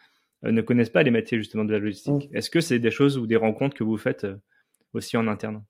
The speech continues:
Speaker 2: Oui, tout à fait. Alors cette année, on, on a, on a mis en œuvre des portes ouvertes,
Speaker 1: Ouais.
Speaker 2: euh, pour les collaborateurs des magasins.
Speaker 1: Ouais.
Speaker 2: Donc sur, sur deux régions, sur la région Ouest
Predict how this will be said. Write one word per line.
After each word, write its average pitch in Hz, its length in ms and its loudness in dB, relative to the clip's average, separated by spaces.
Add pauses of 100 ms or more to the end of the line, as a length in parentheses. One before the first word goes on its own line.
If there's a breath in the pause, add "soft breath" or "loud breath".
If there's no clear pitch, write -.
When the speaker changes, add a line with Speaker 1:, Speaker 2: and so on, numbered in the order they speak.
(340)
Speaker 2:
Oui, 170 300 2
tout 170 160 -4
à 180 100 4
fait. 175 320 -6 (100)
Alors 147 220 -2
cette 185 240 0
année, 190 280 2
on, 156 540 0
on 151 180 2
a, 143 600 -4
on 160 160 2
a 156 80 0
mis 190 240 2
en 180 140 2
œuvre 185 260 2
des 143 140 4
portes - 420 -2
ouvertes, - 480 -2 (220 soft breath)
Speaker 1:
Ouais. 110 160 -6 (180 loud breath)
Speaker 2:
euh, 151 180 -2
pour 147 220 -2
les 196 140 4
collaborateurs 196 640 0
des 190 120 2
magasins. 156 560 4 (120)
Speaker 1:
Ouais. 107 120 -6 (260)
Speaker 2:
Donc 143 200 4
sur, 127 440 0
sur 180 240 0
deux 151 140 6
régions, 170 440 4
sur 147 220 -4
la 147 100 2
région 147 360 2
Ouest 180 360 0